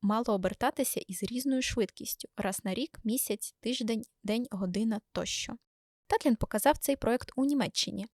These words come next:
У Європі були вражені баштою, тож Татлін та його філософія конструктивізму швидко стали відомими у західній художній спільноті. Через це Татліна можна сприйняти як підлизу комуністів і небажаного художника для нашої культури. Однак,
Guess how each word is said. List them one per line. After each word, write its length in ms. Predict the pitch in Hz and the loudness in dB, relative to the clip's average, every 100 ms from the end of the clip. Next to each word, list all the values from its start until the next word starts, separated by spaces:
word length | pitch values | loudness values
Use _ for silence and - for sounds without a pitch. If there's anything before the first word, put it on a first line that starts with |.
| _ _ - | _ _ -2
У 60 | |
Європі 400 | 208 202 262 277 | 2 4 4 4
були 240 | 208 196 208 | 2 2 2
вражені 500 | 208 196 185 190 180 | 2 2 0 -2 -2
баштою, 500 | 190 - - - 208 - _ - | -2 -4 -6 -6 -8 -10 _ -4
тож 200 | 208 - | 0 4
Татлін 380 | 277 285 - 202 | 6 4 2 0
та 100 | 185 | 2
його 200 | 202 247 | 2 0
філософія 640 | - 196 202 - 233 202 | -2 -2 0 0 0 -2
конструктивізму 840 | - 202 - - - 208 320 277 202 | -2 -4 -4 -10 -8 0 2 2 0
швидко 420 | - 240 - 220 | -2 -4 -4 -4
стали 320 | - 233 214 | 0 0 0
відомими 540 | 190 185 269 277 202 - | -2 0 2 4 2 0
у 60 | 202 | -2
західній 420 | 196 240 - 196 | 0 0 0 -2
художній 420 | - 185 196 - | -2 -2 -2 -2
спільноті. 600 | 226 - 240 190 190 - 240 _ _ _ _ - | -4 -2 0 0 -2 -10 -14 _ _ _ _ -2
Через 280 | - 208 202 | 2 4 4
це 240 | - 339 | 6 6
Татліна 420 | 262 262 254 226 | 6 4 4 4
можна 300 | 208 233 220 | 4 2 0
сприйняти 560 | - - 220 302 349 233 | 0 0 2 2 2 0
як 200 | 233 - | 0 -2
підлизу 520 | - 214 214 254 233 | -4 0 0 2 0
комуністів 760 | - 233 254 220 190 - 185 - | 2 0 2 2 0 -4 -6 -4
і 100 | 240 | 0
небажаного 640 | 269 240 220 233 220 202 190 | 2 4 2 2 2 0 0
художника 560 | - 202 262 240 - | 0 2 4 2 2
для 140 | 190 196 | -2 0
нашої 380 | 196 190 - | 0 0 -2
культури. 560 | 190 226 220 196 185 233 _ _ _ _ _ - | 0 0 2 0 0 -4 _ _ _ _ _ 0
Однак, 800 | 190 175 180 180 196 330 - | 0 2 0 2 0 -2 -8